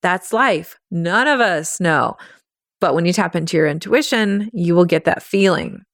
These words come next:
Now, sometimes your spirit guides are like, "We're giving you nothing because you need to take this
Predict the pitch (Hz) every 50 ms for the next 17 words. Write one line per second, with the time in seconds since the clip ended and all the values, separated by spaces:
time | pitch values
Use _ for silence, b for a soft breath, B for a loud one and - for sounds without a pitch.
0 | _ _ _ _ _ _ _ _ _ _ - 175 180 180 180 170 160 - - 208
1 | 202 208 202 208 196 196 185 175 175 175 - - 202 202 175 - 175 175 180 175
2 | 180 175 170 160 160 156 160 170 185 220 320 349 311 330 269 214 190 170 151 147
3 | 143 147 156 175 - - 247 254 269 294 339 359 - _ _ b b b b b
4 | b b b b b _ _ _ _ _ _ _ _ - 170 185 185 - - 220
5 | 190 185 180 202 214 220 214 208 202 202 - 214 185 180 - 170 170 - -